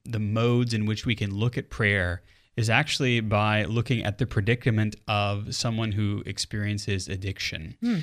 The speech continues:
Speaker 1: Um, so the predicament of the alcoholic is a dramatic kind of blown up picture of us all. The, the fact that our plight is obviously not so dramatic as a mixed blessing, right? If it
Speaker 2: Mm-hmm.
Speaker 1: were, if it were, it would force us to, to, uh,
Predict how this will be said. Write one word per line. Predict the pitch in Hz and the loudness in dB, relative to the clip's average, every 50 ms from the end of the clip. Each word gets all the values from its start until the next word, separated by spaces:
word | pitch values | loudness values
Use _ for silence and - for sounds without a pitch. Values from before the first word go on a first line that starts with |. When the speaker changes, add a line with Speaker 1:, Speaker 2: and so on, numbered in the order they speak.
| 151 - - _ _ - | -4 -8 -16 _ _ -2
Speaker 1:
Um, | 113 110 107 104 101 98 98 101 - | 0 2 2 2 0 0 -2 -4 -4
so | - - 135 127 123 120 | -2 2 4 4 6 4
the | 110 101 117 120 110 | 2 2 0 0 2
predicament | - 143 135 165 185 - 180 160 147 139 | 2 4 4 4 4 4 6 6 6 6
of | 120 | 6
the | 123 120 | 6 6
alcoholic | 117 120 117 - 117 127 127 127 117 - | 6 4 4 2 2 4 4 4 4 4
is | 120 107 | 4 2
a | 113 | 2
dramatic | 107 113 113 117 120 123 123 - - | 2 2 2 2 2 2 2 0 -2
kind | - 113 107 | -2 -2 -2
of | 101 101 107 - | -2 -4 -6 -10
blown | - 110 123 120 120 120 117 | -8 -2 0 0 2 2 2
up | 120 127 - - | 2 0 0 -4
picture | - - 107 - - - 104 | -6 -8 -8 -6 -4 -4 -2
of | 92 95 | -2 -2
us | 98 - - | -4 -4 -2
all. | 101 92 90 90 92 - - - | -2 -2 -4 -4 -6 -8 -10 -8
The, | 120 113 110 | -6 -6 -6
the | - 117 113 104 | -4 -4 -4 -2
fact | - 143 131 135 - - - | 2 2 2 2 0 0 0
that | 127 113 - - - | 0 0 -2 -2 -2
our | 123 131 160 175 170 151 | 0 2 4 4 2 0
plight | - - 127 107 104 104 110 - - _ _ _ _ _ _ _ _ _ - | 0 0 2 2 2 2 0 -2 -6 _ _ _ _ _ _ _ _ _ -2
is | 113 120 | 2 4
obviously | 120 127 131 135 127 - 135 123 | 4 4 4 4 4 4 4 4
not | 117 117 113 - | 4 2 0 0
so | - - 127 120 | -2 -2 0 0
dramatic | 110 113 104 104 101 104 104 104 98 - | 0 0 0 2 2 2 2 0 0 -2
as | 98 98 | -2 -2
a | 92 | -2
mixed | 92 92 - - - | -4 -4 -6 -8 -8
blessing, | - 98 92 87 - - 95 92 87 98 | -6 -6 -4 -4 -6 -6 -8 -10 -8 -6
right? | 98 98 110 107 | -4 -4 -2 -2
If | 104 123 156 | -2 0 -2
it | 113 | -2
Speaker 2:
Mm-hmm. | - 117 | -2 -4
Speaker 1:
were, | 123 113 - | -4 -4 -2
if | - 117 - | -2 0 0
it | 139 110 95 | 0 0 2
were, | 123 143 165 151 127 113 113 | 4 4 6 6 6 6 4
it | - 120 120 | 4 2 2
would | 117 113 104 | 0 0 -2
force | - - 143 135 127 - - | 0 0 2 2 4 4 4
us | 123 113 - - | 2 2 0 0
to, | - 120 104 95 95 - _ _ _ _ _ _ _ _ _ - | 0 0 0 0 -2 -4 _ _ _ _ _ _ _ _ _ -8
to, | - 120 107 101 101 101 101 - - | -2 0 2 2 2 0 -2 -4 -4
uh, | 104 98 98 95 | -4 -2 -2 -4